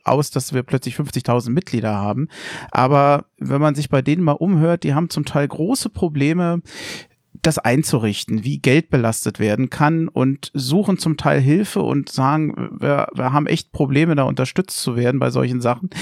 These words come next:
Es ist echt schwer, Mitglied zu werden bei Hertha B S C, wo ich mir, wo ich mich dann natürlich frage, wow, das passt ja überhaupt nicht zueinander. Es mag von mir aus im Kern Berlin und Deutschland sein, wo man Mitglieder haben will,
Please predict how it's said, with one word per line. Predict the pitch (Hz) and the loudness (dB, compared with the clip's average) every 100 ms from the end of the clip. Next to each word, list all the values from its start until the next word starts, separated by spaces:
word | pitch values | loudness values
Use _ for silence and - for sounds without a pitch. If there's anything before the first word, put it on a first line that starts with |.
| - - | -10 -4
Es | 147 - | -2 0
ist | 202 - | -2 0
echt | 165 - - | -2 0 -2
schwer, | - 196 320 - | 0 2 2 2
Mitglied | 120 127 - 123 113 | 0 -2 -2 -2 -2
zu | - 107 | -2 0
werden | 107 104 104 | 2 2 0
bei | 90 104 | 0 0
Hertha | 104 104 107 | 0 0 -2
B | 104 95 | -2 -2
S | 104 - | 0 0
C, | 113 98 98 - - - | 0 -2 -4 -10 -14 -2
wo | 143 | -2
ich | 139 | 0
mir, | - 143 - - - | 0 -2 -2 -10 -8
wo | 135 | -4
ich | 147 | -2
mich | 156 143 | -2 0
dann | 147 | 2
natürlich | 170 156 160 151 - | 2 0 0 -2 -2
frage, | 143 139 147 143 139 - _ _ _ _ _ _ _ _ _ _ _ | 2 2 2 0 -2 -6 _ _ _ _ _ _ _ _ _ _ _
wow, | 139 156 110 - _ | 2 2 2 -4 _
das | - 123 | -4 -4
passt | - 170 - 156 | -2 -4 0 -2
ja | |
überhaupt | - 127 151 185 120 | 0 2 2 0 -4
nicht | 101 - - - - - | -4 -6 -16 -18 -18 -6
zueinander. | - 120 107 104 95 - | 0 2 2 0 -2 -6
Es | - | -4
mag | 131 139 - | 0 0 0
von | - - 127 | -12 -4 0
mir | 143 147 | 4 2
aus | 135 | 2
im | 131 | -2
Kern | 143 143 143 | 2 2 2
Berlin | 123 131 175 165 | 0 2 2 2
und | - 120 | 0 0
Deutschland | 139 - 165 151 | 0 0 0 2
sein, | 147 | 0
wo | 135 | 0
man | 135 | 0
Mitglieder | 131 - 135 127 | 0 0 -2 0
haben | 123 127 120 | 2 0 0
will, | 123 | -2